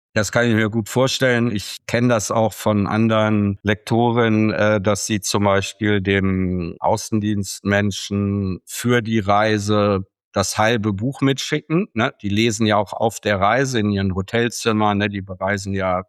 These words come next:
meinetwegen, äh, Berlin, Brandenburg, MacPom. Das ist dann ein Mensch, der bereist achtzig Buchhandlungen in der und der Zeit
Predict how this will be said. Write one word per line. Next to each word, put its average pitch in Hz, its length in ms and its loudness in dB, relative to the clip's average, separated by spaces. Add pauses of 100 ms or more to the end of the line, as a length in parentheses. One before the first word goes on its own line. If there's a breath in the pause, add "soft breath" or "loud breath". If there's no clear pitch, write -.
(120)
meinetwegen, 90 840 -10
äh, 90 220 -14
Berlin, 104 460 -2
Brandenburg, 98 720 -2
MacPom. 139 640 -2 (140)
Das - 220 -16
ist - 180 -8
dann 92 140 -2
ein 107 260 2
Mensch, 113 400 0
der 101 120 -6
bereist 95 600 -4
achtzig - 420 -12
Buchhandlungen 107 720 -4
in 98 260 -6
der 98 220 -2
und 101 160 -4
der 98 120 -2
Zeit 90 380 -4